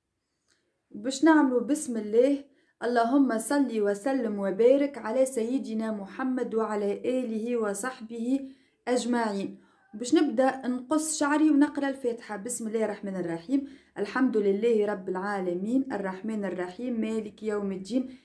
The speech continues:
إياك نعبد وإياك نستعين، اهدنا الصراط المستقيم،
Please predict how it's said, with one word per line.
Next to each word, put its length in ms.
إياك 400
نعبد 440
وإياك 480
نستعين، 800
اهدنا 340
الصراط 540
المستقيم، 880